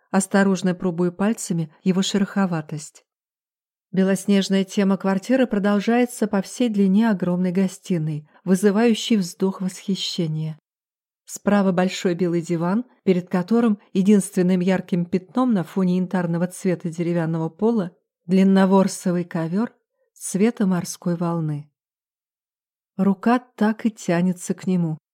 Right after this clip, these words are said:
Хочется пощекотать им ладонь, проверить,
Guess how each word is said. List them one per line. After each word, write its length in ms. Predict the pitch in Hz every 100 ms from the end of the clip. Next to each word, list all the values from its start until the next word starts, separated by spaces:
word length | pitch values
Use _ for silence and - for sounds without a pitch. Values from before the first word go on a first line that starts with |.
| _ _
Хочется 540 | - - 240 233 - 226
пощекотать 920 | - 220 - 247 - 247 196 165 -
им 120 | 165
ладонь, 400 | 175 175 220 247 _ _ -
проверить, 580 | 190 170 208 233 -